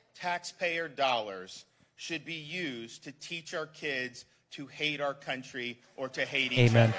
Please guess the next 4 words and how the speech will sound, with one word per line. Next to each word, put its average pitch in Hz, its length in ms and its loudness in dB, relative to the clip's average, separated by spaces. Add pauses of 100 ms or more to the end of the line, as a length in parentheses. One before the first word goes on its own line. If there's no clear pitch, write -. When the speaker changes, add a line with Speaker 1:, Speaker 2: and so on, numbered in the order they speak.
(680)
Speaker 2:
Absolutely. 131 640 12 (1120)
All 131 160 12
right, 113 240 10
so 113 340 6